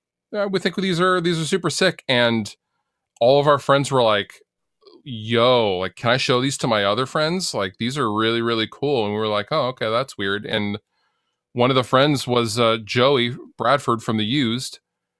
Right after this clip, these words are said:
And, uh, he called me, and he was like, uh, we talked once or twice before about gear. And, uh, he called me, he was like, "Hey, I just played these for, like,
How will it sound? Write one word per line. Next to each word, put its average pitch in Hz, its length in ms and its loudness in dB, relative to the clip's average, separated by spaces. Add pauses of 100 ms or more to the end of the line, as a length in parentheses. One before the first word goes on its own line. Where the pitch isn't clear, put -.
(420)
And, 113 500 0
uh, 113 160 2
he 104 180 -6
called 147 380 0
me, 101 140 0
and 101 80 -4
he 107 80 -4
was 110 200 -2
like, 107 240 -2 (140)
uh, 120 160 0 (220)
we 151 160 0
talked - 340 -4
once 139 220 0
or 123 40 -6
twice 117 280 -2
before 110 260 -2
about 104 260 0
gear. 101 440 -2 (580)
And, 113 260 0
uh, 107 340 2 (480)
he 123 120 -4
called 131 240 2
me, 151 80 2
he 139 60 2
was 117 100 -4
like, 123 140 -2
"Hey, 143 120 2
I 120 200 4
just 180 220 -8
played 151 200 -2
these 117 160 -4
for, - 160 -4
like, 104 180 0